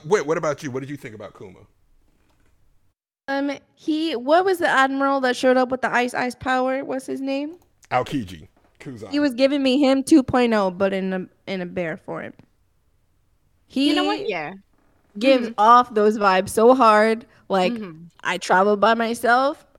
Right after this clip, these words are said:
Speaker 2: I go
Speaker 3: Yeah,
Speaker 2: to the
Speaker 3: I'm a loner.
Speaker 2: destination they told me to. I show up. I do what was asked. Nothing
Speaker 3: And I leave,
Speaker 2: extra,
Speaker 3: yeah.
Speaker 2: nothing less, and I leave.
Speaker 1: Yeah.
Speaker 2: He gives me that, that vibe very heavy. And I
Speaker 3: Yeah, I
Speaker 2: don't know if he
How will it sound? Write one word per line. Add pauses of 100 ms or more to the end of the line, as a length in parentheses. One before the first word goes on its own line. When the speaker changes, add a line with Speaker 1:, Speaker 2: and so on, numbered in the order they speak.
(100)
Speaker 2:
I
go
Speaker 3:
Yeah,
Speaker 2:
to
the
Speaker 3:
I'm
a
loner.
Speaker 2:
destination
they
told
me
to. (280)
I
show
up. (100)
I
do
what
was
asked.
Nothing
Speaker 3:
And
I
leave,
Speaker 2:
extra,
Speaker 3:
yeah.
Speaker 2:
nothing
less, (460)
and
I
leave. (360)
Speaker 1:
Yeah.
Speaker 2:
He
gives
me
that, (200)
that
vibe (340)
very
heavy. (2000)
And
I
Speaker 3:
Yeah,
I
Speaker 2:
don't
know
if
he